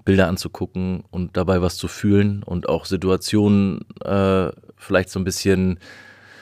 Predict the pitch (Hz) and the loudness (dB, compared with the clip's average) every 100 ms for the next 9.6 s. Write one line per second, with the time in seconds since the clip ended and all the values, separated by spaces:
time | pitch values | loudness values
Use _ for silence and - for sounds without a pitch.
0 | - - _ 95 92 92 92 92 92 - | -20 -20 _ 0 2 2 2 2 0 0
1 | 90 - 92 98 98 90 98 98 - 98 | -10 -10 -4 0 0 0 2 2 2 0
2 | 87 95 104 101 98 98 - 95 87 - | 2 2 2 0 0 0 -2 -4 -4 -4
3 | 87 95 - 95 90 92 - 113 104 95 | -2 -2 0 -2 -2 -6 -4 -2 -2 -2
4 | - 95 98 95 95 - 87 90 87 - | -2 -2 -2 -4 -6 -6 -2 0 0 -4
5 | 92 82 78 78 73 71 85 82 - _ | -8 -6 -4 -4 -6 -8 -8 -8 -10 _
6 | _ _ - 87 - 95 98 90 92 90 | _ _ -4 -2 0 -2 0 2 2 2
7 | - _ _ 78 87 85 90 - - 92 | -6 _ _ -6 -4 -2 -4 -8 -10 -4
8 | 82 - 90 92 85 - - 110 131 123 | -4 0 4 4 2 -4 -2 0 2 -2
9 | - - _ - 87 | -16 -20 _ -12 -10